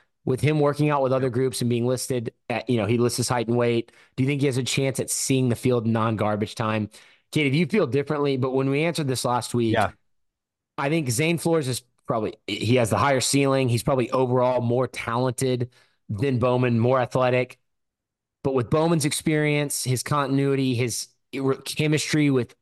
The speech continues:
Speaker 1: Ollie, Owens, Presley, not to mention the O-line, unless there's an injury or Bowman performing poorly, I don't think there's any way Zane takes over in the season. Now, if for some reason he s-, ends up the starting quarterback, then,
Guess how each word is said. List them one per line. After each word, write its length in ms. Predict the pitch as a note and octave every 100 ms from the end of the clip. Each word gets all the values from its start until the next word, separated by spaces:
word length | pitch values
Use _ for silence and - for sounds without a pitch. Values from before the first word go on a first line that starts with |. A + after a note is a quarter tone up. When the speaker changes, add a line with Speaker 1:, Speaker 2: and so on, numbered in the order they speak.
| _ -
Speaker 1:
Ollie, 460 | C3 C3+ C3 C3
Owens, 420 | C3 C3 C3+ B2
Presley, 480 | - - B2+ - C3+
not 240 | A#2+ C3 -
to 60 |
mention 300 | C3+ C3+ -
the 100 | B2+
O-line, 600 | B2 B2 A#2 A#2+ B2 A#2+ - _ _ _ _ _ _ _ -
unless 360 | D3 D3 F3+
there's 220 | - G#3+ E3+
an 140 | D#3 - _
injury 840 | C#3+ D3+ F3+ D3+ F#3 F#3+ G3 F#3+ - _ _
or 120 | D3
Bowman 400 | B2 D#3 D#3+ D3+
performing 580 | C#3+ A#2+ C#3+ C#3 C3 A#2
poorly, 720 | - B2+ C3+ A#2 F#2+ F2 G#2 - _ _ _ _ _ _
I 60 | D3+
don't 100 | D#3+
think 100 | F3+
there's 180 | D#3+ C3+
any 140 | D#3+
way 280 | D3+ D3 C3+
Zane 440 | F#2+ B2+ C3+ C#3
takes 300 | C3 C#3 -
over 180 | C#3 A#2
in 220 | A2 B2+
the 60 | A2+
season. 340 | - A#2+ G2+
Now, 160 | A#2+ B2
if 40 |
for 100 | C#3
some 180 | - G#3
reason 200 | A3+ F3+
he 120 | D3+
s-, 320 | C3 - - - _ _ _
ends 280 | F3 F#3 C#3+
up 160 | F3 F3
the 80 | D3+
starting 340 | - D#3 D3
quarterback, 560 | B2+ D3+ D#3+ F3 F#3 -
then, 260 | B2+ C3